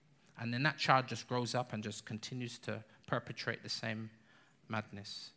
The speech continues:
That's, that's slavery. That's not freedom. What, what, 'cause you, I remember working in the Adventure Playground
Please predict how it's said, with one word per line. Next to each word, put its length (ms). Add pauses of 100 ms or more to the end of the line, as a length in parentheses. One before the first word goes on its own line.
(1500)
That's, 300
that's 240
slavery. 600 (220)
That's 180
not 140
freedom. 340
What, 140 (160)
what, 220
'cause 160
you, 60 (220)
I 120
remember 500 (140)
working 300
in 100
the 100
Adventure 320
Playground 600